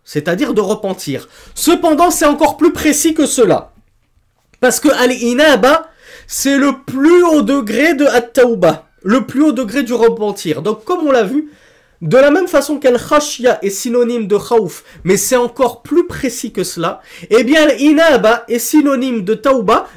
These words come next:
mais c'est encore plus précis que cela. Fa inna at-tawba,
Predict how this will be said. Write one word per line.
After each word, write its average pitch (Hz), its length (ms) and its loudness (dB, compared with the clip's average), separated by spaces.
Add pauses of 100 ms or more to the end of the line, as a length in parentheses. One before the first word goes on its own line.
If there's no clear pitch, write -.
mais 202 180 0
c'est 226 160 -6
encore 226 400 -4
plus 285 260 0
précis 214 460 -8
que 165 140 -6
cela. 123 340 -10 (420)
Fa 254 220 0
inna 320 240 2
at-tawba, 240 580 2